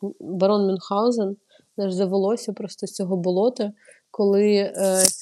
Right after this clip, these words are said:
кожен раз, сідаючи за мою улюблену справу, більше за все у житті я люблю писати і читати з дитинства. Е, це не, не якесь там пере-, перебільшення, я дійсно там,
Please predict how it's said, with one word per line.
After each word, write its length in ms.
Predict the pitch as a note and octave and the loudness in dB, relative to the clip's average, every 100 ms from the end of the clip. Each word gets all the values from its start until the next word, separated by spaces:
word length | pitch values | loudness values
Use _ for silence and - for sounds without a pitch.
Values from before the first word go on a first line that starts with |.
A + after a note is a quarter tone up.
| - - - - - F3 - | -16 -18 -18 -14 -12 -8 -6
кожен 320 | A3+ A3 G3+ | -6 -6 -8
раз, 220 | G#3+ A3 | -10 -12
сідаючи 720 | - F#3 G3 G#3 G3+ G3 - | -12 -8 -6 -6 -6 -8 -14
за 480 | F3 F#3 F3+ F3+ F#3 _ _ - | -10 -8 -8 -8 -10 _ _ -8
мою 300 | F#3+ G3 A3 | -4 -2 0
улюблену 460 | G3+ A3 F#3+ F#3 | 0 -2 -4 -6
справу, 600 | - - F#3+ C#4 C#4 F#3+ _ _ _ _ _ _ _ | -8 -8 -6 -4 -4 -6 _ _ _ _ _ _ _
більше 340 | E3 A3 A3+ G3+ | -6 -6 -4 -4
за 100 | F#3+ | -4
все 300 | - - G#3 | -6 -4 -2
у 100 | G3+ | -2
житті 280 | F#3 F3+ C4 | -6 -6 -4
я 80 | |
люблю 240 | G#3+ F3 G#3 | -2 -2 -4
писати 520 | G3+ - F3+ F3 F3+ | -6 -6 -4 -4 -6
і 40 | |
читати 580 | E3+ F3+ E3+ D#3 D#3 F3 - _ _ _ _ _ _ _ - | -8 -8 -6 -6 -8 -14 -14 _ _ _ _ _ _ _ -6
з 80 | D#3+ | 0
дитинства. 640 | F#3 F3 E3+ D#3+ - G3+ _ _ _ _ _ _ _ _ _ G3 | 0 2 0 0 -12 -16 _ _ _ _ _ _ _ _ _ -6
Е, 220 | E3+ E3+ | -4 -4
це 260 | E3+ F#3+ F#3+ | -2 0 2
не, 240 | F#3 F3+ F3 - | 4 2 0 -6
не 240 | F#3 F3+ | -2 -2
якесь 200 | F3+ G#3 | -2 -4
там 180 | - F#3 | -2 -2
пере-, 180 | F#3+ F#3 | -2 -2
перебільшення, 640 | F#3+ F3+ F#3 B3 - G3 | 0 0 0 -2 0 0
я 80 | F3 | 0
дійсно 400 | E3+ G3 F#3+ E3+ | -2 -6 -2 -4
там, 240 | F#3+ F#3 | -2 -6